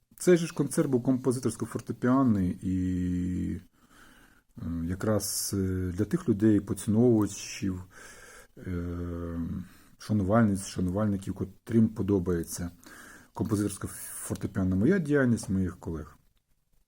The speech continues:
М. Окрім того, от, е, зараз середина тижня, а двадцять другого у мене день народження, п'ятдесят плюс один якраз буде. Сімдесят другого року я народження. Тому,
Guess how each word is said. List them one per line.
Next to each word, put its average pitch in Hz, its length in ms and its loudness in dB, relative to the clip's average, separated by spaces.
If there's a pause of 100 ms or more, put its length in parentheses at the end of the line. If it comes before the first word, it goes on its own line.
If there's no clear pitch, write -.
(340)
М. 90 340 -8 (2000)
Окрім 156 280 0
того, 160 440 4
от, 95 260 -2
е, 92 500 2
зараз 95 640 0
середина 90 480 -2
тижня, 85 580 -2
а 82 360 -6
двадцять 90 360 -6
другого 82 560 -6 (320)
у 92 40 -6
мене 85 140 -4
день 87 180 -6
народження, 120 500 0
п'ятдесят 90 720 -8 (720)
плюс - 200 -4
один 92 300 2
якраз 78 340 -10
буде. - 260 -14 (1200)
Сімдесят - 320 -10
другого 82 340 -8
року 78 280 -12
я 85 60 -10
народження. 87 600 -12
Тому, 135 380 2